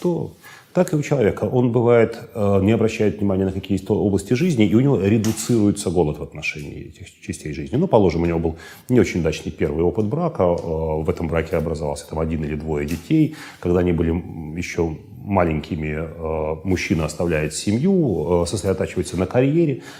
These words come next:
у него бывают случайные связи, его это вполне устраивает, никакой семьи нет, с детьми он встречается нерегулярно, изредка, и для него это тягостно, потому что он не знает, как себя вести с детьми, нет навыка. Да? И он с-, ре-, ребёнка ведёт в кино, в какое-нибудь там,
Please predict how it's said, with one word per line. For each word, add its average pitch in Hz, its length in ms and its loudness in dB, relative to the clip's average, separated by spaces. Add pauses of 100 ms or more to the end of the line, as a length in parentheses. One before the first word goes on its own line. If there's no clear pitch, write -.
(120)
у 92 60 2
него 95 120 8
бывают 85 320 6
случайные 80 540 -2
связи, 143 460 0
его 90 220 4
это 85 120 -4
вполне 85 380 0
устраивает, 123 640 -2
никакой 90 280 0
семьи 80 440 -2
нет, 123 240 2
с 82 60 -2
детьми 92 260 0
он 80 60 2
встречается 82 520 -6
нерегулярно, 98 600 0
изредка, 117 560 0 (220)
и 127 60 -2
для 135 100 4
него 120 100 6
это 90 160 2
тягостно, 82 500 0
потому 90 200 -4
что - 100 -6
он 92 60 2
не 87 80 2
знает, 80 240 -2
как - 120 -14
себя 82 200 0
вести 82 260 -2
с 85 60 0
детьми, 127 240 0
нет 143 240 0
навыка. 73 400 -4 (360)
Да? 156 240 -4 (180)
И 113 80 6
он 113 80 10
с-, 98 180 0
ре-, 110 120 6
ребёнка 101 500 6
ведёт 90 240 4
в - 80 -12
кино, 151 380 4
в - 40 -8
какое-нибудь 80 600 0
там, 78 340 -2